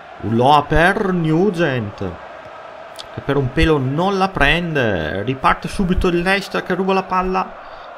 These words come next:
per Drinkwater. In italiano bevi l'acqua. Ancora non c'ho sete, cazzo, non, smetti di rompere le balle. Ok, Baines,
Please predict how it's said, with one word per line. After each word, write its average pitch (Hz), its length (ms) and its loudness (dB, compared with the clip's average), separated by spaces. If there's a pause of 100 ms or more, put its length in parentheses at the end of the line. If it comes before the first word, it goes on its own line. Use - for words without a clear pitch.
per 135 420 4
Drinkwater. 196 960 2 (1800)
In 123 100 -4
italiano 143 500 2
bevi 175 260 2
l'acqua. 170 520 2
Ancora 240 480 6
non 269 180 4
c'ho 302 120 2
sete, 349 340 2
cazzo, 165 560 2
non, 294 460 0
smetti 320 360 0
di 262 140 6
rompere 226 340 4
le 180 80 2
balle. 131 320 4 (920)
Ok, 131 320 2 (140)
Baines, 143 520 2